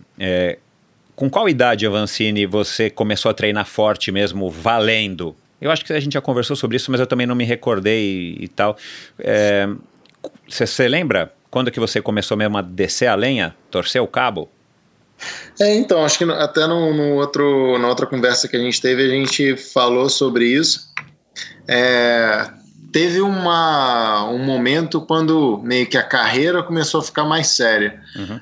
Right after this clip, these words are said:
Speaker 2: mas a parte de, de preparação de treinos sempre foi, pelo menos pra mim, <laughs> sempre foi levado muito a sério, mesmo que eu não tinha, não tivesse uma orientação ou, enfim,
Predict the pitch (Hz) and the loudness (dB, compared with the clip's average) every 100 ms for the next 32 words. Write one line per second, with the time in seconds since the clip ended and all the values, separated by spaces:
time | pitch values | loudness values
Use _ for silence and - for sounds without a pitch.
0 | - 123 127 131 - 143 143 - 151 160 | -4 -2 2 0 0 0 0 -4 -4 0
1 | 156 135 120 135 139 135 135 117 110 - | 0 0 -4 -4 -4 -2 0 0 0 0
2 | 147 143 127 - 131 151 131 - - 147 | 0 0 0 0 0 2 0 0 0 2
3 | 175 170 165 - 156 156 143 117 101 101 | 0 0 -2 0 0 2 2 2 0 -4
4 | - _ _ _ _ _ - - - - | -14 _ _ _ _ _ -20 -20 -20 -20
5 | - - 123 127 156 - - 120 151 135 | -6 0 2 2 0 0 0 2 2 0
6 | 131 151 165 160 143 135 143 135 139 147 | -2 -2 0 0 2 0 0 -2 -2 0
7 | 156 - 123 117 107 120 139 143 160 151 | 0 2 2 2 0 0 0 0 -2 0
8 | - 143 131 110 107 - - 123 110 120 | 0 0 2 2 -2 -6 -8 -8 -6 -4
9 | 120 120 123 117 123 120 120 127 123 123 | -2 2 2 2 2 2 2 2 0 0
10 | - 120 120 123 113 104 113 120 117 117 | 0 0 0 2 0 0 2 2 2 0
11 | - 127 120 110 107 | -2 0 0 0 -2